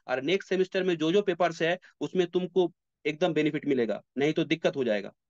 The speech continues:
तो वहां पे हम लोग details में पढ़ेंगे, Details में पढ़ेंगे तो नंबर भी अच्छा मिलता है,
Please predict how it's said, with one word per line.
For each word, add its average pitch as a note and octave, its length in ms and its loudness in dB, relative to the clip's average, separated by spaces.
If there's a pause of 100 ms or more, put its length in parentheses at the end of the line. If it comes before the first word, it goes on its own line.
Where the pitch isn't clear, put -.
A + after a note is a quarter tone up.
(240)
तो C3+ 60 0
वहां D#3+ 220 4
पे F3+ 100 0
हम F3 160 0
लोग F#3 220 2
details E3+ 320 0
में E3+ 100 -2
पढ़ेंगे, A2+ 300 -2
Details D3 280 -6
में F#3 100 4
पढ़ेंगे F#3 280 2
तो F3+ 100 -2
नंबर E3+ 300 2
भी F#3+ 80 4
अच्छा F#3+ 180 0
मिलता G3+ 280 2
है, A#3+ 80 0